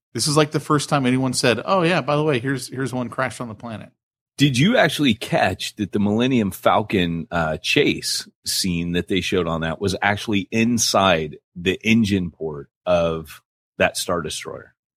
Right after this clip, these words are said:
Speaker 1: Yeah, I didn't know if it was that Star Destroyer, and I don't think we will know. But yes, I, I do remember seeing that.
Speaker 2: It was that Star Destroyer.
Speaker 1: How do you know?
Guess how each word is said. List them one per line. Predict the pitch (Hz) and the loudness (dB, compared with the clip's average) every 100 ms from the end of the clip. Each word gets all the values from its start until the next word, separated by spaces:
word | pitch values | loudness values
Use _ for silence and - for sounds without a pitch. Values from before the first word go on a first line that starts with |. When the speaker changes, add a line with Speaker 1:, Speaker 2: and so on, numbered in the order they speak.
| _ _ _ _ | _ _ _ _
Speaker 1:
Yeah, | 131 123 165 185 | -8 2 4 4
I | 143 | 4
didn't | 151 180 | 4 4
know | 165 | 4
if | 151 151 | 4 4
it | 135 | 0
was | 107 92 | 0 0
that | 117 156 | 0 0
Star | - 131 110 | 2 2 2
Destroyer, | 95 - 101 92 | 0 -2 0 2
and | 104 | 0
I | 110 | 0
don't | 113 113 | -2 -4
think | 107 | -6
we | 98 | -4
will | 92 123 | -4 -2
know. | 123 82 78 | -4 -6 -8
But | 85 101 | -4 -2
yes, | 117 120 82 - - | 2 2 0 -6 -2
I, | 98 92 - | -2 -2 -8
I | - 98 | -10 -4
do | 104 | -4
remember | 95 95 87 | -4 -6 -8
seeing | - 87 82 | -10 -10 -10
that. | 80 - _ _ _ _ _ | -12 -14 _ _ _ _ _
Speaker 2:
It | 117 123 | 2 4
was | 113 82 | 4 4
that | 87 87 - | 4 2 0
Star | - 82 | 0 0
Destroyer. | 78 - - 73 71 - _ _ - | 0 -4 -4 -6 -8 -14 _ _ -8
Speaker 1:
How | 113 | -4
do | 98 | -2
you | |
know? | 90 87 | -4 -6